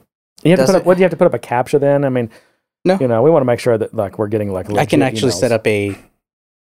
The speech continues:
Speaker 2: an email, a-, uh, uh, I can actually set up a landing page on Slack that will let you add your email address and get automatically in.
Speaker 1: But I don't want that, though.
Speaker 2: I know, that's what I said.
Speaker 1: Okay.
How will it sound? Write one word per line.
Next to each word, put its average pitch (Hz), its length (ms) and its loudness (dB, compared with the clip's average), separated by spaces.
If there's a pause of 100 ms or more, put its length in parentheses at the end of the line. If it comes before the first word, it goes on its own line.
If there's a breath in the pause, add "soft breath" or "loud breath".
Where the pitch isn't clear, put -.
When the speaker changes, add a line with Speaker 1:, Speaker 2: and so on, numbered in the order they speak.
(680)
Speaker 2:
an 120 240 0
email, 120 320 0
a-, 107 180 0
uh, - 40 -4
uh, - 360 -4 (200)
I 110 100 -2
can 135 120 -4
actually 123 240 -4
set 120 160 -4
up 110 140 -2
a 101 80 -2
landing 104 320 -2
page 98 280 -4
on 101 200 -2
Slack 95 400 -6
that 85 100 -6
will 90 100 -6
let 95 260 -6
you 98 380 -6 (680)
add 107 180 -2
your 101 80 -6
email 95 220 -2
address 92 300 -4
and 98 100 -6
get 92 140 -6
automatically 90 480 -6
in. - 180 -16 (600)
Speaker 1:
But 151 140 -2
I 170 60 2
don't 180 120 0
want 214 160 -2
that, 87 200 -10
though. - 280 -20
Speaker 2:
I 117 60 -2
know, 185 80 -2
that's - 180 -8
what - 80 -2
I 110 40 -4
said. 139 240 0
Speaker 1:
Okay. 82 60 -14